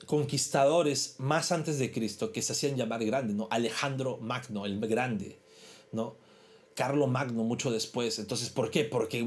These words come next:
ellos buscaban la grandeza en su nombre. No, ellos mismos buscaban decirse grandes. Sin embargo, este ángel le dice, "Jesús, él va a ser grande. Él será grande. El hijo que llevas será grande. No estás llevando a cualquier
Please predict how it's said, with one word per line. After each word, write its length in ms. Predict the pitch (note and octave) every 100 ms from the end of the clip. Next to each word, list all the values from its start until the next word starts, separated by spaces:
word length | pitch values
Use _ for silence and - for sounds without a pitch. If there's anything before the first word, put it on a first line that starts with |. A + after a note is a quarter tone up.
| A#2
ellos 260 | D3+ E3 C#3+
buscaban 600 | B2 - D3+ D3+ E3 D3+
la 140 | C3
grandeza 680 | B2+ A#2 B2+ B2+ C#3 D3+ E3
en 60 |
su 140 | C3+ A#2+
nombre. 340 | A#2 G2+ G2+ - - - - -
No, 180 | C3 C3+
ellos 300 | F#3+ G#3 F#3
mismos 420 | A3 G#3+ A3 -
buscaban 640 | D#3+ - G#3+ G#3 A3+ A3 - -
decirse 800 | D3+ D3 - F#3+ A#3 G#3+ - D#3+
grandes. 340 | C#3 A2+ B2
Sin 180 | D#3+ D3
embargo, 580 | C#3 D3+ G#3+ C3 A2 - - -
este 300 | G3 - A3
ángel 320 | G#3+ A3+ G3
le 60 |
dice, 420 | D#3+ E3+ G#3 F#3+ - - -
"Jesús, 540 | - - B3 F4 - - - - -
él 240 | D3+ D#3+
va 60 | G#2
a 20 |
ser 240 | - F#2 F2+
grande. 320 | F2+ - - - - _ - - - - -
Él 120 | - D3+
será 360 | - B2+ A#2
grande. 300 | A2+ A2 G#2
El 100 | G2+
hijo 180 | D3 G#3+
que 100 | E3
llevas 280 | B2+ C3+ -
será 420 | - A2 G#2+ - -
grande. 540 | A#2 A#2 G#2+ F#2+ G#2 - - - - - -
No 60 |
estás 200 | C3 G3
llevando 400 | F#3+ C#3+ D3 F#3
a 60 | F#3
cualquier 480 | B2+ A2 B2+ A#2